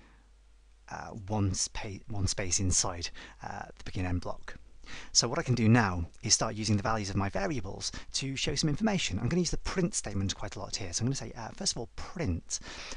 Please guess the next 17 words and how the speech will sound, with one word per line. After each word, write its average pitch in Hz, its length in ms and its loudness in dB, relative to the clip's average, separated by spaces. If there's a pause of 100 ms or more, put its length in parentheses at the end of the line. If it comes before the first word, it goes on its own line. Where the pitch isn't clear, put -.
(220)
I'm 123 80 2
gonna 123 100 2
print 131 220 -2
the 113 80 -8
title 180 360 -4
of 135 60 -6
my 127 160 2
film, 104 580 0
which 127 180 -4
is 107 100 -4 (100)
at - 160 -4
name, 101 480 2 (680)
and 117 120 4
I'm 113 60 4
gonna 113 240 4
concatenate - 720 0
that 92 460 -2